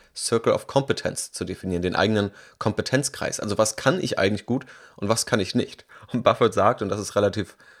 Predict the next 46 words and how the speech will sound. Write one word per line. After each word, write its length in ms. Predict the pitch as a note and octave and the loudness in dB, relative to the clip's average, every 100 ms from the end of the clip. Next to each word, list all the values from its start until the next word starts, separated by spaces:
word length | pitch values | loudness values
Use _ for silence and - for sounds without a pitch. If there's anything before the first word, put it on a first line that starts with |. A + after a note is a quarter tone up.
| _ | _
spannend, 480 | - - - G2+ B2+ - - _ _ | -6 -2 2 2 0 -6 -20 _ _
dass 360 | F#2+ F#2 - - | 0 0 -2 -4
es 120 | G2+ | 2
nicht 200 | D3 E3 | 2 2
darum 180 | A#2 A#2 | 2 0
geht, 160 | A2+ G2+ | 0 -4
wie 100 | F#2 | -2
groß 380 | A2 D3 G3 | 0 2 2
dieser 240 | - F#2+ - | 0 -2 -2
Kreis 400 | - - - - | -4 -8 -6 -6
ist. 140 | - | -6
Ich 80 | G#2 | 0
muss 260 | A#2+ F3+ D3+ | 2 2 0
nicht 160 | C#3 | 0
möglichst 480 | A2+ B2+ D3 D3 - | 4 4 4 0 -2
viel 320 | - D3 D3 | -4 0 0
über 160 | A2 A#2 | 2 2
möglichst 640 | A#2 C3+ C3 B2+ - - - - - | 4 0 0 -4 -4 -10 -20 -8 0
alle 220 | B2+ A#2 | 2 2
Branchen 420 | - B2 C3 C3 | 2 2 2 0
und 100 | F#2 | -2
Unternehmen 400 | A2 G2 G#2 F#2+ | -2 -2 -2 -2
wissen. 320 | D3+ - A#2+ - - - | -4 -4 -8 -10 -20 -4
Ich 40 | |
muss 200 | B2 D3 | 0 2
nur 400 | B2+ C3 C#3+ G3+ | 4 2 2 -2
gucken, 360 | - C#3 C3+ A#2 - | -2 -2 0 -4 -2
dass 160 | - - | 0 0
ich 200 | B2+ - | 0 0
irgendwie 200 | B2 G#2+ | 2 0
diesen 180 | G#2 G#2 | -2 -2
Kompetenzkreis 680 | G#2+ F#2+ - G2 - F2 | -2 -4 -2 -2 -2 -2
erstmal 360 | E2 - E2+ F#2 | -2 -4 -4 -4
habe 160 | - - - - | -8 -14 -20 -16
und 100 | - | -4
dass 100 | A#2+ | 0
ich 120 | C#3 C#3 | 0 -2
mich 180 | C3+ | -2
in 200 | D3+ F3 | 0 0
diesem 360 | C3+ C#3+ D3 C#3 | 0 0 -2 -2
bewege. 400 | C3+ E3 F3+ - - - - | -4 -2 -2 -6 -12 -20 -12
Und 120 | - | -2
wenn 140 | D3 B2+ | -2 0
Buffett 300 | D3 - - | 0 0 2
dann 120 | A2 | 2
sagt, 300 | G2 A2 - | 2 0 -2